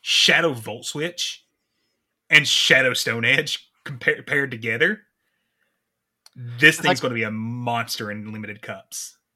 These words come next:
Speaker 2: Is that gonna be like how, uh, Electrode was when it first became Shadow?
Speaker 1: Yeah,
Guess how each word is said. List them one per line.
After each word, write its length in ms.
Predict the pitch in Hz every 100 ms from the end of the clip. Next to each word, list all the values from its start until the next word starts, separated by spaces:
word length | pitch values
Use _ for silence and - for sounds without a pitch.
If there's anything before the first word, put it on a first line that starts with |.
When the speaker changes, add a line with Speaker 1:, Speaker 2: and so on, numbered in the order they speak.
| _
Speaker 2:
Is 140 | 165 156
that 180 | 160 180
gonna 140 | 190
be 180 | 180 180
like 460 | 160 143 - - _
how, 640 | 135 139 127 127 123 120 - _ -
uh, 460 | 135 120 110 110 113 -
Electrode 760 | 131 120 120 - 139 135 123 123 _ _
was 340 | 143 143 135 -
when 140 | 123
it 120 | 123
first 440 | - 135 131 - _ _ -
became 320 | - 147 139
Shadow? 540 | - 151 143 151 151 _ _ _ _ _ _ _ _ _ _ _ - - - _
Speaker 1:
Yeah, 760 | 151 131 135 139 147 151 127